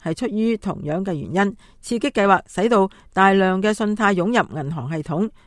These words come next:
噉樣導致咗好多嘅地產開發，形成潛在嘅泡沫，導致咗好多嘅基礎設施建設，甚至喺嗰個時候，好多人就擔心好多錢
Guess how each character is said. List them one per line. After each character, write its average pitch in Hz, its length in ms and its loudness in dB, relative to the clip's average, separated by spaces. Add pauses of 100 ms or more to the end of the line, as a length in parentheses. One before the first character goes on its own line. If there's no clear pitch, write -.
噉 165 100 -6
樣 214 120 0
導 170 140 -2
致 170 120 -6
咗 180 160 -2
好 185 220 -4
多 214 220 2
嘅 180 140 -2
地 156 180 -4
產 160 240 -6
開 208 160 -2
發， 175 200 4 (360)
形 202 140 2
成 202 280 -2
潛 190 320 -2
在 208 120 0 (100)
嘅 214 140 0
泡 185 180 -2
沫， 196 180 4 (340)
導 214 140 2
致 226 160 0
咗 247 100 2
好 233 200 0
多 247 180 0
嘅 196 180 0 (200)
基 277 160 0
礎 202 280 0
設 196 140 -8
施 220 220 -6
建 165 180 -6
設， 165 180 -4 (280)
甚 170 240 -4
至 180 140 -6
喺 185 200 0
嗰 196 200 -2
個 180 40 -2
時 - 180 -10
候， 143 160 -4 (200)
好 165 160 -2
多 175 80 2
人 151 120 -2
就 147 120 -6
擔 196 260 -4
心 220 160 -2 (160)
好 196 140 -6
多 247 120 0
錢 180 300 -8